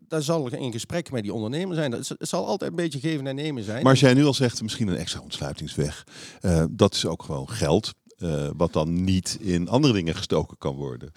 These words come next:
Speaker 2: Dit zijn wel grote beslissingen meteen.
Speaker 1: Dat zijn grote beslissingen, maar die neem je nooit
Speaker 2: Hmm.
Speaker 1: alleen. Want
Speaker 2: Hmm.
Speaker 1: gebiedsontwikkeling is echt een teamprestatie. Dat doe je altijd in goed overleg. Dat doe je met de stakeholders.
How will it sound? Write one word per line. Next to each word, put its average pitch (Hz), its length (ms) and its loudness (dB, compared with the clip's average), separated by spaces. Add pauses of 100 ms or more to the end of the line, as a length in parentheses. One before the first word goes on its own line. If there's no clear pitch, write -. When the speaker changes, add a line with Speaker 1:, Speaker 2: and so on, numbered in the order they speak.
(220)
Speaker 2:
Dit 139 120 -2
zijn 156 180 6
wel 113 140 6
grote 85 340 2
beslissingen 107 460 0
meteen. 80 280 -6
Speaker 1:
Dat - 180 -2
zijn 233 180 0
grote 151 240 2
beslissingen, 120 260 -4 (100)
maar 156 100 -2
die 123 100 2
neem 113 100 0
je 110 80 0
nooit 160 280 2
Speaker 2:
Hmm. 101 100 -2
Speaker 1:
alleen. 151 300 -2
Want 123 180 -4 (160)
Speaker 2:
Hmm. 101 200 -6
Speaker 1:
gebiedsontwikkeling 131 720 -4
is 98 140 -6
echt 120 280 -8
een 101 120 -8
teamprestatie. 143 880 -6
Dat 107 140 -8 (120)
doe 127 280 -8
je 113 100 -2
altijd 131 360 -4
in 110 140 -4
goed 110 180 -6
overleg. 95 420 -6
Dat 98 120 -10
doe 110 100 -4
je 101 80 -6
met 95 120 -8
de 90 60 -8
stakeholders. 135 760 -6